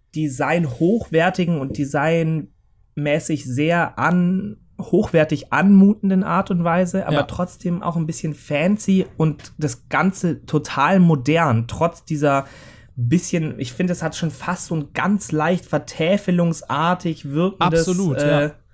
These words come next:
Speaker 1: ähm, Flair irgendwie, aber trotzdem haben die es geschafft, es irgendwie
Speaker 2: Also, das hat
Speaker 1: mit
Speaker 2: auf
Speaker 1: diesem
Speaker 2: jeden
Speaker 1: leicht
Speaker 2: Fall
Speaker 1: skandinavischen Look, finde ich, also es hat auch so einen ganz leicht skandinavischen
Speaker 2: Mhm.
Speaker 1: Touch,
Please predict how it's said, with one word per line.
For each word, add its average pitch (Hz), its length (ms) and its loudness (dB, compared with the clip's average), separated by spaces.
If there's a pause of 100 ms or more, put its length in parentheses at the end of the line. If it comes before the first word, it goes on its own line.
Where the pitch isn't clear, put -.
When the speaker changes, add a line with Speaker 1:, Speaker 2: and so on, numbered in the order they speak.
(680)
Speaker 1:
ähm, 143 260 0
Flair 156 520 0
irgendwie, 165 440 0
aber 147 240 0
trotzdem 180 500 0
haben 175 140 2
die 170 60 -4
es 165 100 -6
geschafft, 165 380 -4
es 160 140 -6
irgendwie 160 720 0 (800)
Speaker 2:
Also, 151 320 4
das 151 220 0
hat 156 140 4
Speaker 1:
mit 156 80 4
Speaker 2:
auf 190 60 0
Speaker 1:
diesem 151 180 2
Speaker 2:
jeden 143 100 4
Speaker 1:
leicht 151 180 4
Speaker 2:
Fall 202 120 4
Speaker 1:
skandinavischen 165 1120 2
Look, 156 340 0
finde 190 220 0
ich, 180 80 -2
also 143 140 0
es 139 60 -8
hat 165 120 -4
auch 160 80 0
so 160 100 -4
einen 139 80 -2
ganz 185 260 -2
leicht 156 220 -2
skandinavischen 147 760 2
Speaker 2:
Mhm. 143 40 6
Speaker 1:
Touch, 175 200 2